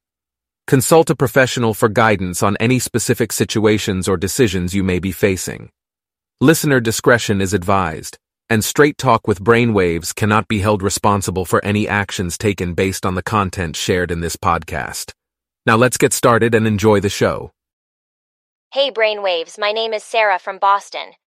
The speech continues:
Speaker 2: I've got a problem that's driving me up the wall. I seem to have this weird habit of self-sabotaging. It's like every time I'm on a winning streak,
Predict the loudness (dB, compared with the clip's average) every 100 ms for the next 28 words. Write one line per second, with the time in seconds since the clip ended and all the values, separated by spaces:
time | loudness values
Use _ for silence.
0 | _ _ -4 2 2 0 2 2 2 -4
1 | -6 -2 0 0 -2 -4 -4 -2 -2 2
2 | 2 -2 _ _ _ _ _ -8 -6 -8
3 | -8 -4 -4 -4 -8 -8 -4 -2 -2 0
4 | 0 0 -4 -4 -2 -2 0 0 0 -4
5 | -6 -6 -10 -18 _ _ _ _ _ -6
6 | -2 0 0 -2 -8 -6 -4 -2 -2 -2
7 | -4 -6 -6 -10 -12 -12 _